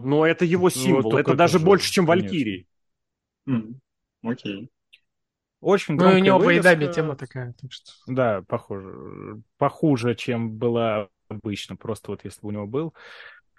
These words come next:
Speaker 2: А... Да ладно, неважно. Э, к матчу,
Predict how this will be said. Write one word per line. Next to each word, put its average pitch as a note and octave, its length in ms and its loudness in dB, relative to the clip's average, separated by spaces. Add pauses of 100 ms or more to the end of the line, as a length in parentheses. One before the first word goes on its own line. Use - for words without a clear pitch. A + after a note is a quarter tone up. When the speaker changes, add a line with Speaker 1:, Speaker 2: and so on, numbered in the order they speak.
(260)
Speaker 2:
А... F2+ 760 -12 (300)
Да D#3 120 4
ладно, F2+ 260 0
неважно. G#2 400 -8 (380)
Э, B2 120 -2
к - 120 -8
матчу, D3+ 540 -2